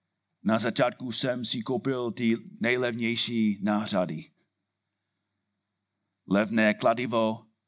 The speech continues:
levný metr, levná pila, ale všechny se rozbily. Proč?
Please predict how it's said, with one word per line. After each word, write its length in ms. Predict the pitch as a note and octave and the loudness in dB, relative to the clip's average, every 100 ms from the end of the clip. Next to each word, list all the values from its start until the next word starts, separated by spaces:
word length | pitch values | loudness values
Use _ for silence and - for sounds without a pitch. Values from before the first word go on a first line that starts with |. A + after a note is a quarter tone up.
| _ _ - | _ _ -4
levný 400 | F#2 F#2+ G2 F#2+ | 0 2 4 6
metr, 500 | G2+ A2+ B2+ A#2+ A2+ - _ _ _ - | 4 2 -2 -4 -6 -12 _ _ _ -4
levná 440 | F#2+ E2+ G2 F2+ | -2 4 4 4
pila, 520 | F2+ A2+ A2 A2 A2 _ _ _ _ _ _ _ _ _ _ _ - | 2 0 2 0 -2 _ _ _ _ _ _ _ _ _ _ _ -2
ale 180 | F#2 | -2
všechny 540 | F#2+ - - A2+ - A2 | 0 -2 -2 -2 0 2
se 220 | - G2+ | 2 0
rozbily. 520 | F#2+ D#2+ E2+ D2 - - - - _ _ _ - | -2 -6 -8 -10 -12 -18 -20 -20 _ _ _ -8
Proč? 420 | B2 G2+ - | -6 -4 -6